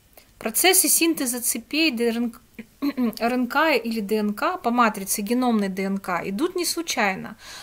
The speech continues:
Они идут в направлении пять штрих, три штрих. Свободный конец одной цепи для синтеза — это всегда три штрих конец,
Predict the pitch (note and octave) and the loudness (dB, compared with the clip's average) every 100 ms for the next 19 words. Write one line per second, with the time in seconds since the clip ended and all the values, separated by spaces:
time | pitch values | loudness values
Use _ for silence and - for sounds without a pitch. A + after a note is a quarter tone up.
0 | - G#3 C4+ F#4 C4 F4 C#4 B3 A3+ G#3+ | -2 0 4 2 4 0 2 -2 0 -2
1 | A3 D#4+ E4+ C#4+ A#3 - C#4 E4 - E4 | -2 -2 0 -2 -2 0 -2 -2 -4 -2
2 | E4 - A#3+ D4+ - - F3 F#3+ - - | -2 -4 -6 -4 -4 -6 -10 -10 -20 -20
3 | _ - - - - - - - B3 A#3+ | _ -20 -20 -20 -20 -14 -4 2 4 6
4 | F4+ D#4 B3 C4+ D4+ - B3+ A#3+ F4 - | 4 4 2 2 2 2 0 0 -2 -2
5 | B3+ A#3+ A3 A3+ A#3 - G4 F#4 G#3 F#3 | -4 -4 0 2 2 0 0 -2 -2 -4
6 | D#3 - - - - - D#4+ - A#3 G#3 | -8 -12 -18 -12 -4 -2 0 0 0 2
7 | D4 E4 B3 D4 - C4 C4 - B3 G3+ | 2 2 0 -2 -2 -6 -8 -4 -2 -2
8 | F3 - - | -4 -10 -12